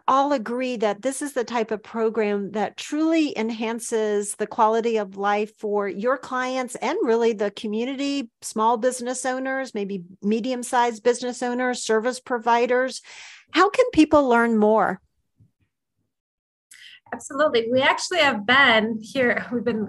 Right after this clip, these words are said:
Speaker 2: going out to job career fairs and everything. We're trying to get the word out best we can.
Speaker 1: Okay.
Speaker 2: The best place to look is right on our website, the tommy nobis center dot org.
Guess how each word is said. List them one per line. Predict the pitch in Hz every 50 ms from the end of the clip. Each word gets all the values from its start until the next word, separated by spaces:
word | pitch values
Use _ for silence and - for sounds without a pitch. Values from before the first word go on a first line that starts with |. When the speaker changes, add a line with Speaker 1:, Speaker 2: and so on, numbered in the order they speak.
| -
Speaker 2:
going | - 277 285 262
out | 262 262 262 262
to | 262 208
job | 190 233 240 254 262 262 240 208 - -
career | - 233 240 240 247 254
fairs | 247 - 247 240 233 233 226 226 233 220 226 -
and | -
everything. | 226 226 220 226 220 - 202 202
We're | 202
trying | 208 - 302 285 285
to | 269 233
get | 226 - -
the | 214
word | 202 214 208
out | 208 196 196 -
best | 208 208 - - -
we | 190
can. | 190 - 202 175 160 160 - - _ - - - -
Speaker 1:
Okay. | 226 233 220 - 233 226
Speaker 2:
The | 330
best | 381 370 -
place | - 403 392 381 -
to | - 294
look | 254 269 269 277
is | 240 202
right | 220 220 226
on | 226 226 214
our | 202 196 190 185
website, | 180 202 202 196 - - 190 180 -
the | -
tommy | 190 - 226 208 214 214
nobis | 214 208 202 208 208 208
center | - 214 208 208 208
dot | 202 196 185 190 - -
org. | 196 175 165 170 202 214